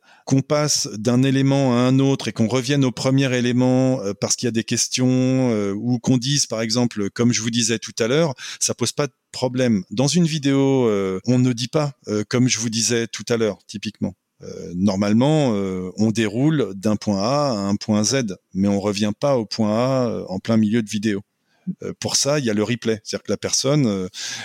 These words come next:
elle a juste à remettre la vidéo depuis le début si elle a re-, envie de réentendre le point. Euh, donc ça, voilà. Et, euh, très souvent, première erreur, c'est un défaut d'écriture, euh,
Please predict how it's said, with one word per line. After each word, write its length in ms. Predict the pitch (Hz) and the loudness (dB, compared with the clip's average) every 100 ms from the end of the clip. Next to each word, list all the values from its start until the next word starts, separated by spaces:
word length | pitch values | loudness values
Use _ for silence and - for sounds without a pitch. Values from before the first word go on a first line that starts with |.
| - | -4
elle 140 | 101 | 0
a 80 | 98 | 0
juste 200 | 117 - | 0 -2
à 60 | 104 | -2
remettre 400 | 113 120 123 110 | 2 2 2 -2
la 60 | |
vidéo 240 | 107 104 110 | 0 0 -2
depuis 160 | - | -2
le 40 | 98 | -2
début 220 | 101 139 | 0 0
si 140 | - | -2
elle 80 | 98 | -2
a 80 | 92 | -4
re-, 120 | 104 - | -6 -4
envie 200 | 104 120 | -4 -2
de 80 | 113 | -4
réentendre 480 | 101 113 107 110 104 | 0 0 0 0 0
le 100 | 110 | -2
point. 220 | - 104 _ - - - - 107 - - | -4 -8 _ -20 -14 -12 -10 -12 -14 -8
Euh, 140 | 101 | -4
donc 180 | 101 120 | 0 0
ça, 180 | - 170 | 2 2
voilà. 300 | 143 127 101 95 | 2 0 -2 -6
Et, 140 | 95 | -10
euh, 400 | 95 95 95 92 87 87 - | -8 -8 -8 -8 -8 -8 -2
très 140 | 139 | -2
souvent, 300 | - 123 156 | 0 0 0
première 340 | - 139 135 | 0 0 2
erreur, 480 | 123 120 135 156 156 | 2 2 2 2 0
c'est 480 | 139 - 131 139 151 _ - - - | 0 0 0 0 -2 _ -14 -14 -12
un 160 | 120 120 | -2 0
défaut 300 | 123 - 131 | 2 0 0
d'écriture, 720 | 120 - 120 - 147 160 131 - - _ | 0 -2 -6 -2 2 2 0 -8 -20 _
euh, 340 | - 104 101 | -6 -4 -4